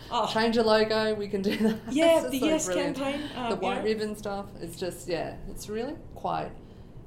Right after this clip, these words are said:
Speaker 2: uh, it is inspiring because these are all kind of people that are deep within technology companies and
Speaker 1: Mm-hmm.
Speaker 2: technologists, and they've got, like, these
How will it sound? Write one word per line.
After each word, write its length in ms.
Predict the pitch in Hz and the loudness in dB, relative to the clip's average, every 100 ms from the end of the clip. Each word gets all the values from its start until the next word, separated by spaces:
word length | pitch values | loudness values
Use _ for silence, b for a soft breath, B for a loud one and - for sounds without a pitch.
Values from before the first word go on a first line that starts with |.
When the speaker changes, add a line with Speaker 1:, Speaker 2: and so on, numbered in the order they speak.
| - | -8
Speaker 2:
uh, 200 | 156 160 | -6 -4
it 100 | 190 | -2
is 200 | 339 - | -2 -4
inspiring 760 | 196 180 - 156 160 185 - 156 | -8 -10 -8 -4 -4 -4 -8 -10
because 240 | 165 185 | -10 -4
these 200 | 214 247 | -4 -2
are 140 | 269 226 | -4 -2
all 180 | 175 | -4
kind 260 | 165 - 160 | -6 -6 -6
of 100 | 160 | -8
people 320 | 160 160 160 | -10 -8 -8
that 140 | 160 156 | -8 -8
are 20 | |
deep 260 | 156 165 165 | -8 -8 -8
within 260 | 160 151 | -10 -10
technology 480 | - 156 151 156 165 | -12 -10 -10 -10 -12
companies 540 | - 156 156 147 - | -14 -14 -12 -12 -12
and 100 | 147 | -10
Speaker 1:
Mm-hmm. 80 | 202 | -8
Speaker 2:
technologists, 600 | - 147 156 - - - | -8 -8 -10 -12 -14 -14
and 60 | 80 | -12
they've 120 | 78 | -10
got, 160 | 76 78 | -8 -8
like, 160 | 73 - | -8 -10
these 240 | 73 76 | -12 -12